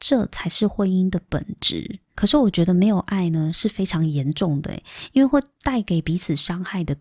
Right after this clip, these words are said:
都是因为没有爱，不是吗？因为没有爱，所以我根本不在乎你的感受；因为没有爱，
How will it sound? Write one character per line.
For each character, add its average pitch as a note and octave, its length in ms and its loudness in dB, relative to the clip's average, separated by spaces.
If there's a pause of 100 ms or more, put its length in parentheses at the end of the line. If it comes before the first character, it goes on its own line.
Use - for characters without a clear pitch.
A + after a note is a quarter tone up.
都 A#3+ 180 2
是 A#3+ 220 2
因 G#3+ 200 2
为 G#3+ 140 0
没 F3 140 2
有 E3 140 2
爱， F3 320 -2
不 E3 160 0
是 G3 180 2
吗？ E3 320 -2 (380)
因 C4 160 4
为 C#4+ 100 6
没 A3 140 4
有 F3+ 100 4
爱， F#3 300 0
所 - 160 0
以 G#3 40 4
我 D3+ 80 2
根 G#3 160 0
本 F3 140 2
不 D3 80 0
在 F3 220 -2
乎 E3+ 180 2
你 D#3 140 4
的 - 100 -6
感 - 220 -2
受； - 360 2 (340)
因 C#4 180 8
为 D4+ 100 8
没 A#3 120 6
有 G#3 180 2
爱， F#3+ 280 -2